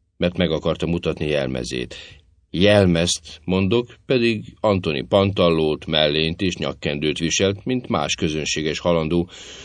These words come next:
ám de jellemének különc voltából az következett, hogy öltözéke egyéni legyen,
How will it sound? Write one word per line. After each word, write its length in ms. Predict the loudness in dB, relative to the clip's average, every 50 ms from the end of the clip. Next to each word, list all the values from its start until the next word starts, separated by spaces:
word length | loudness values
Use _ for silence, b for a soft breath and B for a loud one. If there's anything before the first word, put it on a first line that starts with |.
| B B
ám 200 | B 0 0 2
de 100 | 4 4
jellemének 640 | 6 6 6 6 4 4 4 4 4 4 2 2 2
különc 380 | 0 2 2 2 2 2 0
voltából 680 | 0 2 2 2 2 2 0 2 2 2 2 2 2 2
az 200 | 2 0 0 -2
következett, 680 | -2 0 0 0 0 0 -2 -4 -2 0 -2 -2 -2 -4
hogy 140 | -6 -2 0
öltözéke 680 | 0 0 0 0 -4 -4 -2 -2 -4 -2 -2 -2 0
egyéni 380 | 0 0 0 0 -2 -2 -2 -2
legyen, 440 | -2 -2 0 0 0 0 0 -2